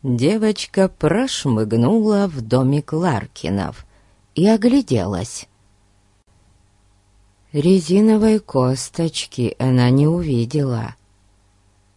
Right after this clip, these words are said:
но зато увидела нечто гораздо более интересное.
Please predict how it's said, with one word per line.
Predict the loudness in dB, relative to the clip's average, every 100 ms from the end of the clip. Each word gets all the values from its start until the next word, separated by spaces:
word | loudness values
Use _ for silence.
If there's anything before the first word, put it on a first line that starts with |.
| -10
но | -2 0 2 0
зато | 0 0 0 0 2
увидела | 2 0 0 0 0 -2 -2 0 0 -2 -6 -10 -16 _ _ _ _ _ -6
нечто | -2 0 0 -4 -4 -2
гораздо | -2 0 0 2 0 0 0 -2 -4 -6 -6 -2 -2
более | 0 2 2 2 0 0 0
интересное. | 0 0 0 -2 0 -2 -4 -6 -12 -10 -8 -6 -6 -8 -10